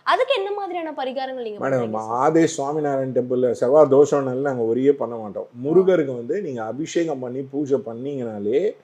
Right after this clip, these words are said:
Speaker 2: அந்த செவ்வாய் தோஷம் வந்து நீங்கிடும்.
Speaker 1: ம்.
Speaker 2: அது வந்து முருகர் சம்பந்தப்பட்ட விஷயங்கள் தான் அது. அது நிறைய அஸ்ட்ராலஜர்ஸுக்கு வந்து பரிகாரம்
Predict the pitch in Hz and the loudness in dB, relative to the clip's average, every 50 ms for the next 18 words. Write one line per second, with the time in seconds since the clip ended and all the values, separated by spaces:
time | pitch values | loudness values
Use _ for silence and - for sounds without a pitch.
0 | _ _ _ _ _ _ _ _ - 113 120 117 117 110 - 135 135 151 165 165 | _ _ _ _ _ _ _ _ -10 -8 -2 0 0 0 2 2 4 6 6 4
1 | 151 131 123 117 - 120 113 117 117 131 139 127 120 123 135 143 139 120 104 98 | 4 4 0 -2 -4 -6 -8 -8 -8 -6 -6 -6 -4 -6 -6 -6 -4 -4 -6 -6
2 | 98 - _ _ _ _ - 214 - _ _ - 95 101 110 110 110 117 135 151 | -8 -14 _ _ _ _ -20 -20 -20 _ _ -14 -8 -6 -4 -4 -2 -2 2 4
3 | 170 165 147 127 113 104 104 110 131 151 175 180 180 165 135 - 135 127 127 135 | 8 8 8 8 6 4 2 0 6 6 8 10 10 8 8 6 0 -2 -2 2
4 | 139 139 123 120 117 107 117 120 117 110 107 104 101 98 101 101 104 101 107 110 | 2 2 4 4 0 2 2 2 4 4 2 2 0 0 -2 -2 -2 -4 -6 -4
5 | - 143 143 131 123 113 110 113 120 117 104 92 98 110 135 180 214 - 113 123 | 0 0 0 2 0 -2 -2 -2 -4 -4 -4 -2 -2 0 0 0 -2 -6 -6 -6
6 | 123 127 131 127 123 123 123 135 143 165 175 165 147 131 - - - 160 160 151 | -4 -4 -4 -4 -4 -4 -2 0 2 2 4 4 4 2 0 0 0 4 4 4
7 | 147 135 143 135 139 131 123 120 120 120 127 147 165 160 123 - - 123 131 143 | 4 4 2 0 0 -6 -10 -10 -10 -4 -4 0 0 0 -2 0 -2 0 0 2
8 | 151 147 143 135 127 120 | 2 2 2 0 -2 -4